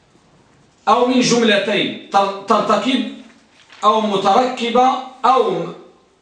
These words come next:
يعني التركيب على قسمين. التركيب النحوي من حيث هو على قسمين، إما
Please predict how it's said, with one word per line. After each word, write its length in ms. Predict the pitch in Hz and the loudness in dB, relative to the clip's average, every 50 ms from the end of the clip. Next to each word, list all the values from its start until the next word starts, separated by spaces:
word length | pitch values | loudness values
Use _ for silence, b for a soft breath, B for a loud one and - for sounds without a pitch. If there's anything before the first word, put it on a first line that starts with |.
| - - | -4 0
يعني 580 | 262 - 190 190 220 254 269 294 - - - | 0 2 2 2 0 0 -2 -2 -6 -6 -8
التركيب 920 | 190 - - - 226 214 - - - 254 294 294 247 - - - - - - - - - - _ _ _ _ _ b b b b b b b - | -10 -8 -4 0 0 0 0 0 0 2 2 2 2 0 -2 -4 -8 -10 -16 -20 -20 -20 -20 _ _ _ _ _ b b b b b b b -2
على 240 | 135 131 127 - 240 | -2 0 2 2 0
قسمين. 400 | - - - - - 147 135 - | 0 -2 -4 -6 -6 -6 -8 -8
التركيب 480 | - - - 226 214 - - 294 294 220 | -8 -6 -2 -2 0 0 2 2 2 2
النحوي 420 | 226 226 220 202 - 233 247 233 | 2 2 0 0 0 2 2 2
من 100 | 214 208 | 2 2
حيث 240 | 214 233 240 233 233 | 2 2 2 2 2
هو 220 | 196 190 226 247 | 2 2 4 4
على 220 | 269 - 233 240 226 | 4 4 2 2 2
قسمين، 560 | 214 - 180 - - 262 - - - - - _ _ _ _ _ b b b b b b b b b b b b - | 0 -2 -4 -6 -8 -8 -10 -12 -16 -20 -20 _ _ _ _ _ b b b b b b b b b b b b -2
إما 640 | 269 302 285 254 240 214 185 - - - - - - | 0 4 4 4 4 4 2 0 -2 -6 -10 -16 -18